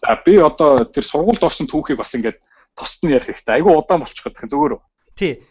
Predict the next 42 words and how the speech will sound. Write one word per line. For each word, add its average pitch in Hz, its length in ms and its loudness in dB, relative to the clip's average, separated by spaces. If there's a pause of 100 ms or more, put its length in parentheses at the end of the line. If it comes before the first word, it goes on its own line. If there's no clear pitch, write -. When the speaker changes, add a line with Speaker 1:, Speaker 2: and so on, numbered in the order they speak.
(340)
Speaker 2:
Би 233 80 -4
танаас 202 340 -6
асуучих. - 540 -10
<laughs> 156 400 0
Би 226 100 -4
бас 247 140 -2
яг 190 180 2
асуух - 240 -6
гал - 300 -4
бодоод 131 320 -12
байна. 139 180 -4
Speaker 1:
Асуу, 143 220 -8
асуу, - 20 -
за. 139 160 -2
Speaker 2:
Аа, 123 560 -6
Speaker 1:
За. 117 160 -20 (240)
Speaker 2:
та 208 220 -2
угаасаа 185 260 -10
хэлжсэн 139 460 -18
шүү - 80 -20
дээ. 113 80 -12
Маш 170 240 -10
их - 100 -18
хөдөлмөрлж, 147 560 -20
тэгээ 135 240 -16
шалгалтан 180 400 -20
дээрээ 190 320 -8
бас 120 240 -14
унаж 135 480 -12 (160)
байж, 120 400 -10
Speaker 1:
Аа. 123 80 -18
Speaker 2:
тэ. 165 240 -14
Тэгсэн - 240 -16
ч - 160 -20
гэсэн 131 240 -18
бууж 143 240 -12
өгөөгүй, 123 320 -18
дахин 160 320 -16
босож - 320 -14
ирж, 127 160 -20
дахиж 143 320 -20
өгөөд, 117 400 -18